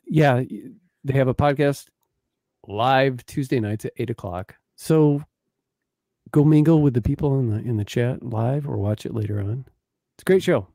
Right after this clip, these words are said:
talking about movies and books, mostly movies. I love it because it's, it's my tribe, and I, I love to talk about movies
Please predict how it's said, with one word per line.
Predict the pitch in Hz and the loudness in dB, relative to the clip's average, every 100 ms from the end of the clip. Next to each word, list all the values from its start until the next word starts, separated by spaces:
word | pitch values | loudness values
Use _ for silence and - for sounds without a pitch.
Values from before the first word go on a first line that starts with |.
| _ | _
talking | 127 127 | -6 -2
about | 127 120 110 - _ _ | 0 2 0 -4 _ _
movies | 139 127 127 143 160 - _ _ _ | -2 0 0 -2 -6 -16 _ _ _
and | 110 101 | -8 -6
books, | 104 117 - _ _ _ _ _ _ _ _ _ _ - | -6 -8 -14 _ _ _ _ _ _ _ _ _ _ -6
mostly | 117 117 139 - | -2 0 0 -2
movies. | 131 104 98 135 - _ _ _ _ _ _ _ _ _ _ _ _ _ _ _ _ _ - _ _ - | -2 -2 -4 -10 -14 _ _ _ _ _ _ _ _ _ _ _ _ _ _ _ _ _ -20 _ _ -8
I | |
love | 139 123 | -6 -6
it | 123 - _ _ - | -10 -14 _ _ -12
because | 123 135 | -6 -4
it's, | 120 - - | -4 -6 -8
it's | 151 - | -8 -2
my | 143 | -2
tribe, | - 123 113 127 | 0 2 2 2
and | 113 110 | 0 -4
I, | 113 110 - | -4 -6 -6
I | 113 | -6
love | 113 110 | -6 -6
to | - 110 104 | -8 -10 -10
talk | - 127 | -14 -12
about | 120 120 | -12 -12
movies | 127 120 123 123 110 - - | -12 -10 -10 -12 -16 -20 -20